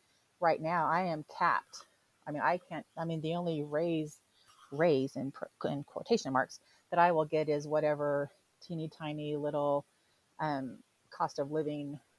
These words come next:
raise that, you know, we may be able to negotiate. Um, so unless I pay for another degree, I'm, I'm, this is it. I'm at, <laughs> I'm at the top of where I can be. And, you know, I, I, I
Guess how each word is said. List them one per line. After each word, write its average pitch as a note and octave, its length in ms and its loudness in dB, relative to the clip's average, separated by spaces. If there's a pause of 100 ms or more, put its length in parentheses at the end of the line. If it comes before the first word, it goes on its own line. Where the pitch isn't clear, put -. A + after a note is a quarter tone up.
(140)
raise C#3+ 520 2
that, C#3+ 280 6 (240)
you E3+ 120 -6
know, D3 120 0
we D3+ 160 -2
may D3 200 2
be C#3+ 120 -2
able C#3+ 160 0
to - 140 -14
negotiate. C#3 720 -4 (440)
Um, C#3 420 0
so D#3 240 6
unless D#3 320 6
I D#3+ 180 4 (240)
pay E3 180 2
for D#3 180 2
another D3 300 2
degree, C#3 640 -4 (640)
I'm, D#3 240 0
I'm, D3+ 240 -4 (260)
this D#3+ 180 0
is D3+ 100 -2
it. G3+ 280 6 (140)
I'm F3 160 2
at, D#3+ 280 2 (380)
<laughs> - 440 0
I'm G3+ 140 8
at F3+ 140 4
the D3 80 2
top F3+ 300 2
of D3+ 160 6
where D3+ 220 4
I C#3+ 80 4
can C#3 180 -8
be. D3 320 -2 (460)
And, D3+ 340 0
you F3 100 -6
know, G3 100 0
I, G#3+ 400 2 (160)
I, F3 100 4
I A3 60 0